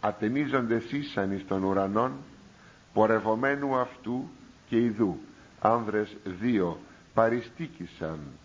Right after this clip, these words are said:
αυτής εν αισθήτη λευκή. Ή και είπον, άνδρες Γαλιλαίοι, τι εστίκατε εμβλέποντες εις τον ουρανόν; Ούτως ο Ιησούς, ο αναληφθής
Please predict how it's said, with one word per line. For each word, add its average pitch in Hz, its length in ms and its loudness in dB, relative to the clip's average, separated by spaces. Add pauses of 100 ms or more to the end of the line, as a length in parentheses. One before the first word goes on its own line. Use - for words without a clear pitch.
(320)
αυτής - 680 -4 (100)
εν 98 160 0
αισθήτη - 440 -4
λευκή. 107 560 0 (1200)
Ή 170 320 4 (240)
και 165 120 4
είπον, 90 440 0 (260)
άνδρες 110 400 0
Γαλιλαίοι, 98 640 0 (520)
τι 208 240 4
εστίκατε 110 920 0
εμβλέποντες 101 880 2 (180)
εις 92 180 -8
τον 87 300 -2
ουρανόν; 95 480 2 (800)
Ούτως 127 580 2
ο 95 160 0
Ιησούς, 95 680 2 (300)
ο 101 120 6
αναληφθής 101 760 0